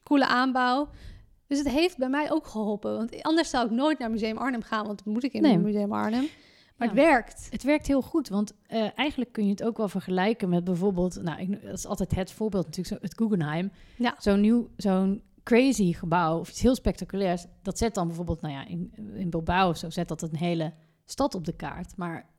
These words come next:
Speaker 2: zo'n Arnhem kan natuurlijk ook wel echt iets doen voor dat museum.
Speaker 1: Ja.
Speaker 2: Zeg maar op iets kleinere schaal, maar wel inderdaad, ja, ik wil daar ook heen.
Speaker 1: Maar ik wilde daarheen omdat het er spectaculair uitziet.
Speaker 2: Ja.
Speaker 1: Maar niet per se omdat het ontworpen is door Bentham Crowell.
Speaker 2: Nee,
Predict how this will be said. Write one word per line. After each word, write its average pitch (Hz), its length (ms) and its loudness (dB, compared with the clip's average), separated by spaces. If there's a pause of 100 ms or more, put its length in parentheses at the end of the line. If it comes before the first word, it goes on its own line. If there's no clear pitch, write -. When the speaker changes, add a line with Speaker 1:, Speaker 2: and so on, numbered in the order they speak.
Speaker 2:
zo'n 190 220 -8
Arnhem 202 320 0
kan 214 160 -2
natuurlijk 185 340 -8
ook 269 180 -2
wel - 180 -2
echt 240 240 -6
iets 180 140 -2
doen 196 220 0
voor 180 120 -2
dat 160 140 -2
museum. 160 540 -2 (140)
Speaker 1:
Ja. 277 180 4
Speaker 2:
Zeg 185 140 -10
maar 220 80 -2
op - 100 -10
iets 302 200 -2
kleinere 285 400 0
schaal, 175 380 2
maar 202 140 4
wel 240 180 4
inderdaad, 151 420 -4
ja, 196 160 -6
ik 226 160 -6
wil 165 140 -6
daar 151 200 -6
ook 220 180 0
heen. 151 280 -8 (200)
Speaker 1:
Maar 262 100 0
ik 262 80 -2
wilde 294 240 0
daarheen 262 440 0
omdat 262 320 0
het 240 140 -8
er 240 220 -4 (440)
spectaculair 254 800 -2
uitziet. 262 640 -6
Speaker 2:
Ja. 190 220 6 (280)
Speaker 1:
Maar 233 180 -2
niet 294 300 0
per 240 200 -2
se 233 360 0
omdat 247 180 2
het 247 100 -2
ontworpen 254 380 -2
is 226 60 -4
door 247 120 0
Bentham 247 360 -2
Crowell. 214 480 0
Speaker 2:
Nee, 175 340 0